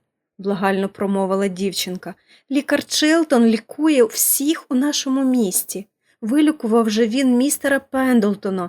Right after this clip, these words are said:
в якого теж нога була зламана. Якщо можна, тітко Поллі,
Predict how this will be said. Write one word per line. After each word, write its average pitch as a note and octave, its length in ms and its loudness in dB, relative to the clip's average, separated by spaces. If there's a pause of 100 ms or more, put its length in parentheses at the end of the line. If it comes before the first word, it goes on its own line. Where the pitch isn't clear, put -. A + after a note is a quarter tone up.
(280)
в A#3 40 -4
якого C#4+ 340 2
теж D4+ 420 0
нога B3 320 2
була C4 280 2
зламана. A#3 680 0 (400)
Якщо B3 380 -2
можна, A3+ 500 0
тітко A3+ 480 -2
Поллі, G#3 560 0